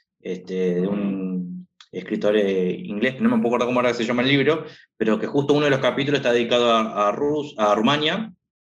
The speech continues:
y Velodedici, que fue, bueno, este defensor exquisito del Steaua y de la Estrella Roja que ganó la, las dos Copa Europa, él decía que en, ellos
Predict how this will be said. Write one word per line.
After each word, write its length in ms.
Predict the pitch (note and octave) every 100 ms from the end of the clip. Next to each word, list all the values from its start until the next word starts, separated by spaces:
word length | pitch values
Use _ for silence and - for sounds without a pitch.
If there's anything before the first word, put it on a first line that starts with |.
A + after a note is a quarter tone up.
| _
y 240 | G#2+ A2
Velodedici, 960 | G#2+ G#2+ A2+ A#2 C#3 - - D#3+ G3 -
que 140 | G2
fue, 180 | - F#2+
bueno, 220 | F#2+ G#2 -
este 140 | -
defensor 640 | F2 F2+ F2+ A2 A2 A2 -
exquisito 680 | A2 - F#2 A#2 A2+ A2+ A2
del 320 | G2 F#2 F2+
Steaua 540 | F2+ A#2+ A#2+ B2+ B2 G#2+
y 60 |
de 60 | G#2
la 60 |
Estrella 300 | - A2 A2
Roja 240 | G#2+ A#2+ A#2
que 120 | G2+
ganó 180 | G2+ A#2
la, 220 | A2 G#2
las 140 | F#2
dos 120 | G#2 G#2
Copa 180 | A2+
Europa, 560 | A#2 C3+ C#3+ D3 F3 - _ _ _ _
él 120 | C3
decía 540 | C#3 C3+ F#3+ E3+ G#2 F2+
que 340 | G#2 G#2 -
en, 340 | G#2 G2+ - -
ellos 640 | - D3 D3+ A2 F#2 -